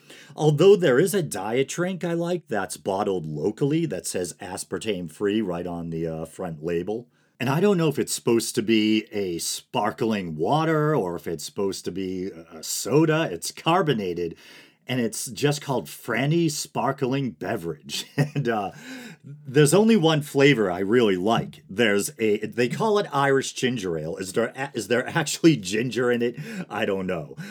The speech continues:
Uh, why is it Irish ginger ale? I don't know. But it tastes exactly like ginger ale. It does not taste like a diet drink at all. And th-, no, this is not a, uh,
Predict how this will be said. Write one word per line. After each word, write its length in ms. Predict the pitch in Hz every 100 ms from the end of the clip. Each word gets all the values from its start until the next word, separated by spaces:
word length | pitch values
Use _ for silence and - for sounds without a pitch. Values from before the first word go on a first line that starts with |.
| 185 -
Uh, 180 | 107 90
why 260 | 90 135
is 160 | 151 131
it 160 | 123 -
Irish 440 | 117 127 127 -
ginger 420 | - 117 107 117
ale? 220 | 117 117 110
I 100 | 107
don't 120 | 107
know. 100 | 110
But 220 | 90 139
it 120 | 131
tastes 460 | - - 180 165 -
exactly 1200 | 87 82 87 98 123 120 110 - 85 76 69 - _ _ _
like 280 | 101 90 76
ginger 540 | 78 113 107 92 82
ale. 260 | 73 73 76 -
It 160 | -
does 240 | 107 87 104
not 280 | 110 107
taste 280 | - 113 95
like 220 | 98 90
a 60 | 85
diet 360 | 80 90 101 -
drink 240 | 104 95
at 80 | 90
all. 220 | 85 101
And 140 | 92
th-, 120 | 107 113
no, 240 | 101 90
this 220 | 85 80
is 140 | 80 78
not 200 | 82 80
a, 160 | 80
uh, 220 | 76 76